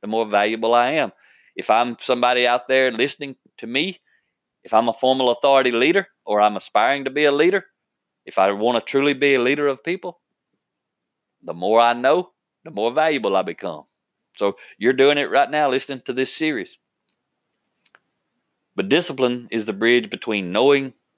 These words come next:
and doing. You gotta cross that bridge. To become more valuable and successful, you must cross this bridge daily. And I'm talking about the,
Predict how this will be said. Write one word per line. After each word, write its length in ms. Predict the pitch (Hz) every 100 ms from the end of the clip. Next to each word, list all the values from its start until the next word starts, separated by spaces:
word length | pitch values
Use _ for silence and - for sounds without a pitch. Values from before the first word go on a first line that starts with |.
| _ -
and 180 | 98 92
doing. 300 | 107 82 76 _ _ _ _ _ _ _ _ _ _ _ _ _ _ _ _ _ _ _ -
You 80 | 107
gotta 100 | 107
cross 300 | 135 120 -
that 220 | 113 107
bridge. 420 | 113 101 82 - _ _ _ _ _ _ _ _ _ _ _ _ _ _ _ _ _ _ _ _
To 60 | -
become 300 | 95 - 139
more 200 | 143 147
valuable 420 | 139 139 143 135
and 140 | 135 135
successful, 600 | 117 - 135 - 95 - _
you 140 | 95
must 260 | 107 110 -
cross 380 | - 104 104 - _ _ _ _ _
this 180 | 95 104
bridge 500 | - 101 101 92 85 85
daily. 380 | 98 107 78 73 _ _ _ 78
And 100 | 95
I'm 80 |
talking 300 | 123 123 113
about 340 | 101 107 107 -
the, 180 | 90